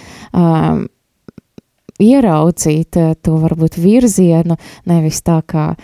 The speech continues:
skaldi un valdi pēc principa strādāt, bet ieraudzīt, motivēt, eh, es nezinu,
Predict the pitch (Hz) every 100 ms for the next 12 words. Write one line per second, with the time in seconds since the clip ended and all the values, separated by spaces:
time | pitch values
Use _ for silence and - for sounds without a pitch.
0 | - - - 190 208 202 190 170 185 254
1 | 214 185 170 - - 185 185 - 202 214
2 | - - 170 - 202 196 202 180 175 -
3 | 185 180 185 - - - - - 214 196
4 | 165 165 160 165 165 170 - - 175 180
5 | 202 - 165 170 170 170 175 - - -
6 | - - - 175 160 156 151 117 - -
7 | _ _ - 185 208 180 170